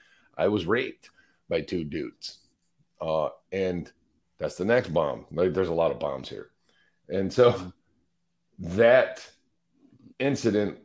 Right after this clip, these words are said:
Speaker 1: was the last time I was ever gonna be victimized ever again, right? I made that oath to myself in that moment, "This will never happen again."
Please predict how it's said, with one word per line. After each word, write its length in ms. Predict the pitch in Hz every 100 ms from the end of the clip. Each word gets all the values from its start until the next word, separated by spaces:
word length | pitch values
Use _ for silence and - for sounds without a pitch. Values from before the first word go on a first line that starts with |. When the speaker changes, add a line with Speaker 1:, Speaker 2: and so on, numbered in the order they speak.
| -
Speaker 1:
was 300 | 101 104 80
the 140 | 101
last 680 | 98 95 98 104 107 - -
time 260 | 110 104 101
I 100 | 87
was 240 | 82 80 -
ever 220 | - 98 107
gonna 180 | 101
be 120 | 90 90
victimized 600 | 85 78 85 71 71 71
ever 240 | 73 64
again, 280 | 64 65 - - _ -
right? 220 | 82 85 - _
I 380 | 78 87 90 82 - -
made 640 | 90 92 95 101 101 90 _ _ - _ _ _ _ -
that 640 | 78 80 95 95 - - _
oath 340 | 107 110 110 -
to 80 | 110
myself 540 | 92 87 90 85 87
in 100 | 85
that 220 | 90 69
moment, 380 | 87 85 80 - - _ _
"This 220 | - - -
will 80 |
never 400 | 90 85 80 -
happen 340 | 73 80 76 73
again." 380 | 65 65 52